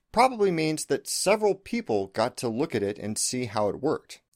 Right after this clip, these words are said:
It's not like the Library of Alexandria where we put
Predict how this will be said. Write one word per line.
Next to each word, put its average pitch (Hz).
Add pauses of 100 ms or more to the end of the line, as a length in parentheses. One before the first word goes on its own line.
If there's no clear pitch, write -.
It's -
not 180
like 151
the 139
Library 135
of 107
Alexandria 110
where 95
we 104
put -